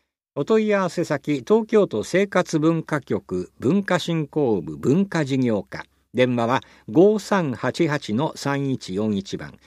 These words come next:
または台東区福祉課、電話五二四六の一一七二番です。五月の区民間多目的ホール集会室などの利用抽選申し込み日についてご案内します。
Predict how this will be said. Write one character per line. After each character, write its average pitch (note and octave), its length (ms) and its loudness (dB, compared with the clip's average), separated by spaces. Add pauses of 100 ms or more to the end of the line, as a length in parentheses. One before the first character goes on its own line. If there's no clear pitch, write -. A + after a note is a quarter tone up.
ま A#2+ 100 -6
た A#2 120 -2
は F#2 100 -4
台 D#3+ 280 0
東 C#3+ 220 -2
区 D#2+ 140 -10
福 - 220 -6
祉 - 160 -6
課、 - 260 -2
電 A2 300 -2
話 A#2+ 200 -2
五 D#3 300 4
二 F3 320 0
四 C3 240 -2
六 C#3 240 -4
の G3+ 220 0
一 D3+ 400 -6
一 - 340 -10 (160)
七 G#2 300 -4
二 C#3+ 240 -2
番 C#2 260 -16
で - 80 -14
す。 - 220 -12 (1160)
五 D3+ 220 4
月 C4 300 0
の D3 400 2 (320)
区 D#3+ 160 0
民 A#3 260 0
間 A2 300 -4
多 A#2+ 200 -8
目 G#3+ 220 0
的 G3 320 -2
ホ F#3 280 0
ー D3 40 0
ル B2 260 -4
集 G#3 360 0
会 G#3 320 -2
室 - 240 -8
な C#3 100 -2
ど C3 100 -4
の A2 300 0 (180)
利 A#2 220 0
用 G3 300 2
抽 F#3 260 0
選 G#2+ 340 -4
申 E3+ 220 0
し - 80 -14
込 F#3 160 0
み E3 140 0
日 C#3 100 -2
に G#2+ 140 -2
つ - 120 -6
い G2 60 -4
て C3+ 140 -2
ご F#2 160 -6
案 E2+ 100 -12
内 E2+ 100 -14
し - 120 -18
ま E2+ 80 -12
す。 - 160 -18